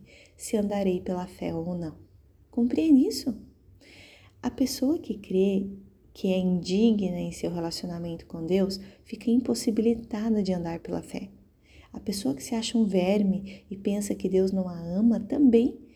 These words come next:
está impossibilitada de andar pela fé. Muitos querem andar pela fé, mas falta-lhes no coração a confiança, viver pela fé.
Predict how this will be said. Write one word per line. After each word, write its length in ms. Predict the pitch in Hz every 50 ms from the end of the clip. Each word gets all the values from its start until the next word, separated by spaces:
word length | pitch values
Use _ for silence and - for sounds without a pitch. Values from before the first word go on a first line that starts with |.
| - _ _ _
está 260 | 330 294 - - 247
impossibilitada 880 | 233 226 226 247 226 - 233 214 226 226 233 240 233 - 214 202 196 208
de 80 | 196 202
andar 260 | 202 196 180 175 170
pela 240 | - - 180 175 175
fé. 220 | 170 - - - - _ _ _ _ _ _ _ _ - - - - - _ _
Muitos 480 | 202 202 220 247 262 277 - - - -
querem 400 | - - 202 190 196 196 202 196
andar 240 | 190 180 175 175 185
pela 240 | 190 196 190 190
fé, 360 | 190 190 - - 220 220 226 202
mas 240 | 190 185 185 190
falta-lhes 600 | - - - 208 226 240 240 - 277 240 240 233
no 120 | - 247 247
coração 680 | - - - 226 226 214 220 - - - - 165 147 143 - _ _ _ _ _ _ _ - _ -
a 100 | - 190
confiança, 1000 | - - 196 185 190 - - - 190 190 185 180 185 214 254 - - - - - - - - _ - _ _ - -
viver 560 | 196 190 196 202 190 196 196 190 196 214 202
pela 280 | - 269 247 240 240 233
fé. 400 | - - - 196 190 190 196